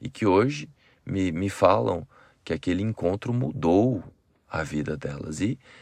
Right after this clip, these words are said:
eu não entendia nada de astrologia quando eu comecei a atender.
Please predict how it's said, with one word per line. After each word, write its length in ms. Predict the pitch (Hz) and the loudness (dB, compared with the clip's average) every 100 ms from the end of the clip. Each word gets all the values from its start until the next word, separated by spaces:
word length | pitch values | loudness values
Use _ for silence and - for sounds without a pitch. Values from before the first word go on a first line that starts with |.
| - - | -20 -4
eu 240 | - 269 | 0 0
não 460 | 262 117 90 80 71 | 2 2 2 -2 -4
entendia 800 | - - - - 82 76 69 131 | -8 -16 -8 0 0 2 2 2
nada 500 | 135 - 208 - 104 | 4 4 4 4 2
de 120 | - | -2
astrologia 800 | 73 - 80 90 110 82 82 120 | -8 -6 -2 0 0 -2 -2 -4
quando 180 | - - | -4 -6
eu 100 | 131 | -4
comecei 460 | 107 87 71 73 | -2 -2 -2 -2
a 60 | 71 | -2
atender. 560 | 69 76 69 65 - | -4 -6 -6 -10 -14